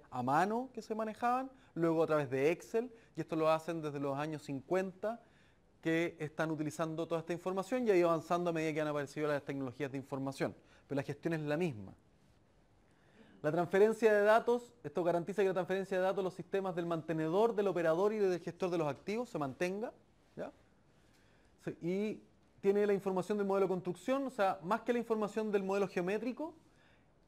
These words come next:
indica los productos, equipos, sistemas, o sea, a él, a él ya no le interesa tanto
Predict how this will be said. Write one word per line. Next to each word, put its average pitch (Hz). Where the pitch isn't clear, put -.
indica 208
los 196
productos, 202
equipos, 190
sistemas, 196
o -
sea, 190
a 170
él, 202
a 185
él 202
ya 214
no 208
le 202
interesa 185
tanto 233